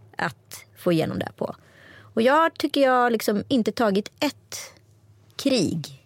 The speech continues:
offentligt överhuvudtaget mot dem. Men nu kände jag liksom så här, när man till och med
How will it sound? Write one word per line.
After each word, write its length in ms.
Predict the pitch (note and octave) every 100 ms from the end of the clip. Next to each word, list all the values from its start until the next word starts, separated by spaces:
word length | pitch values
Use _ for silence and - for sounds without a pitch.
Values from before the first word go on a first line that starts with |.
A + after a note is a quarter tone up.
| _
offentligt 680 | - E3 D#3+ D3+ - - - _ _ -
överhuvudtaget 760 | F#3 F3+ D#3 - D3+ C#3 - - - - - _ _ -
mot 260 | - E3+ D3+
dem. 140 | - - _ - - - - - _ _
Men 120 | - D4
nu 80 |
kände 260 | E4+ C#4 F#3
jag 100 | F3+
liksom 260 | E3+ E3+ E3
så 80 |
här, 140 | E3 -
när 200 | G#3+ B3+
man 180 | C4 C4
till 420 | - D#4 E4+ E4
och 60 | E4+
med 400 | G3 D#3 D3+